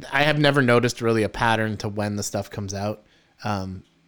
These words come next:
Lego, I mean, excuse me, Star Wars or non, I've, I've never really seen any, like, consistent pattern, but I always like to go on the website and look at,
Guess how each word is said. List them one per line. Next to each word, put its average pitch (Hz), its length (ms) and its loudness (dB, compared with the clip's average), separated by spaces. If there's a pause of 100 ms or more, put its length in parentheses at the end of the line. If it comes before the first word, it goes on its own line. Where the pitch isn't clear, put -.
(340)
Lego, 123 500 4
I 117 100 4
mean, 113 140 0
excuse 104 260 -4
me, 101 80 -6
Star 127 340 4
Wars 107 220 2
or 98 80 -8
non, 98 380 -4
I've, 98 200 -10
I've 101 120 -8
never 101 200 -4
really 95 160 -4
seen 98 300 -6
any, 95 220 -8
like, 92 240 -12
consistent 98 480 -10
pattern, 98 400 -10
but 92 140 -8 (340)
I 165 160 4
always 185 220 10
like 156 140 6
to 131 80 -2
go 127 200 6
on 120 100 4
the 107 60 0
website 110 300 0
and 104 180 -4
look 113 240 -2
at, 107 320 0